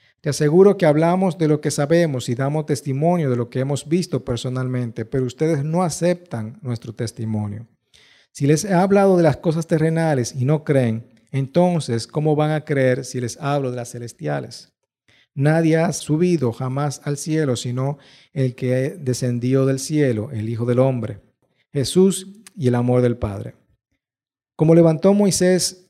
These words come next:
la serpiente en el desierto, así también tiene que ser levantado el Hijo del Hombre,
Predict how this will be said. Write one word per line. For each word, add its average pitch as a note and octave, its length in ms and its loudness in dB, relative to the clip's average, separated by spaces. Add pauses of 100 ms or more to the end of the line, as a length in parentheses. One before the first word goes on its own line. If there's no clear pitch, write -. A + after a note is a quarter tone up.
la D3 160 -2
serpiente D#3 560 -2
en E3+ 80 0
el E3 60 0
desierto, D3+ 580 2
así C3 260 -6
también F3 640 0
tiene D3 240 -4
que D3+ 80 -4
ser C#3+ 160 -2
levantado C#3+ 640 0
el A#2+ 100 -6
Hijo C3 240 -6
del C#3 160 0
Hombre, D3 440 0